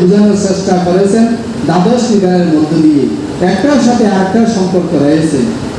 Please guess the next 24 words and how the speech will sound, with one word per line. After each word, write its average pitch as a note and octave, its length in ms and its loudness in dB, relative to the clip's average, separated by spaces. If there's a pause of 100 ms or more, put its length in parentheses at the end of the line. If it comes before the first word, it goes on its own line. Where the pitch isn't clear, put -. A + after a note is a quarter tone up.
একটা G3 360 0
না A3+ 100 2
হলে A#3 280 2 (400)
আরেকটা G3 380 0
কিন্তু A3+ 160 2
উৎপন্ন F#3+ 420 0
হবে D3 260 0
না। D3+ 100 4 (480)
এদিকে A#3 300 2
আমি A#3 220 2
যদি C4 260 2
জন্ম G3+ 240 2 (140)
বন্ধ A3+ 160 2 (120)
করে G3 160 2
দিই, - 260 -4 (340)
আমার A3 260 0 (100)
জন্ম A3 300 2
যদি A#3+ 260 2
নিরোধ F#3 340 2
হয়, - 180 -2 (380)
তাহলে G3+ 280 2
আমার G3+ 340 0
জরা F3 340 2
ব্যাধি F3+ 240 0